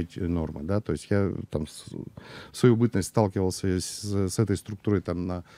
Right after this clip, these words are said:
уровне детских лагерей, и я пре-, прекрасно предполагаю, ш-, э, понимаю, что их задача сформулировать как можно больше всевозможных, а, позиций, ограничений, для того, чтобы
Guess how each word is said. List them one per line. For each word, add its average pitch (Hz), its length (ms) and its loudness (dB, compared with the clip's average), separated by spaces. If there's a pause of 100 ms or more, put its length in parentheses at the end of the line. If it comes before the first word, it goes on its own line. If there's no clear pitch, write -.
(380)
уровне 107 360 2
детских 113 440 -2
лагерей, 160 440 4
и - 20 2
я 117 120 4
пре-, 120 240 -2
прекрасно 135 440 0
предполагаю, 131 540 4
ш-, - 200 -6
э, 92 240 0
понимаю, 147 400 8
что 113 420 4 (340)
их 143 240 6
задача 131 420 6
сформулировать 131 600 4
как 110 200 0
можно 120 320 6
больше 107 480 6
всевозможных, 98 720 2
а, 90 460 0 (320)
позиций, 104 500 4
ограничений, 98 800 2 (460)
для 101 120 4
того, 147 160 4
чтобы 113 280 2